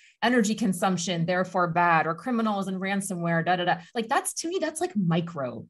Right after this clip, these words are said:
decisions, right? We're talking about systemic potential upheaval and change, or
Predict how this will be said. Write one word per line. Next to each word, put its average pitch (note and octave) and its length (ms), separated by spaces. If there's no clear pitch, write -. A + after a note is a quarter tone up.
decisions, - 540
right? A3 100
We're C4+ 80
talking D#4+ 360
about F#3 280
systemic E3 720
potential D3+ 500
upheaval C#3+ 440
and B2+ 120
change, B2 380
or F3 540